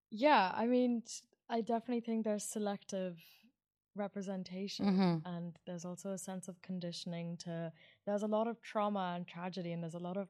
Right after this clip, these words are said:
Speaker 1: art and, you know, photography to represent it, but, like,
Speaker 2: Mm.
Speaker 1: the things that get handpicked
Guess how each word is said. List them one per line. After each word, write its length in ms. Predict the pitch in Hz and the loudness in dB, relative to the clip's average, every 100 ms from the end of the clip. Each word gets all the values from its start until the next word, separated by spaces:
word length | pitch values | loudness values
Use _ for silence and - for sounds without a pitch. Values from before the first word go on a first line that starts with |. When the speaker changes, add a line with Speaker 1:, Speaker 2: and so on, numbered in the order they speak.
| - | -6
Speaker 1:
art 320 | 190 180 170 - | -6 -6 -6 -8
and, 380 | 175 165 170 - _ _ _ _ 185 | -8 -6 -8 -10 _ _ _ _ -6
you 60 | |
know, 120 | 180 165 | -6 -6
photography 500 | - 170 175 180 180 | -10 -12 -10 -8 -6
to 100 | 170 | -6
represent 520 | 170 - 180 170 175 | -6 -8 -8 -6 -6
it, 140 | 170 160 - | -6 -8 -8
but, 140 | 165 | -8
like, 420 | 165 160 165 - _ 185 | -6 -8 -10 -14 _ 2
Speaker 2:
Mm. 220 | 180 165 | 4 2
Speaker 1:
the 60 | |
things 300 | 190 196 208 | -2 -2 -2
that 140 | 202 196 | -2 -2
get 140 | 185 | -4
handpicked 720 | 175 180 185 180 208 175 - | -4 -4 -4 -2 -2 -4 -6